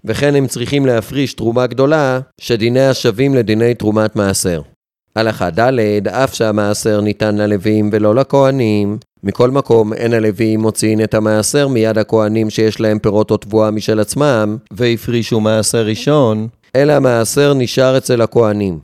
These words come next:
שנאמר בפרשת קורח, "וללוויים תדבר ואמרת עליהם,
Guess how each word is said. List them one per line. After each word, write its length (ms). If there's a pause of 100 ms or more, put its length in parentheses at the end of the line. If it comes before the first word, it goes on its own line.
(140)
שנאמר 680
בפרשת 720
קורח, 640
"וללוויים 840
תדבר 600
ואמרת 520
עליהם, 600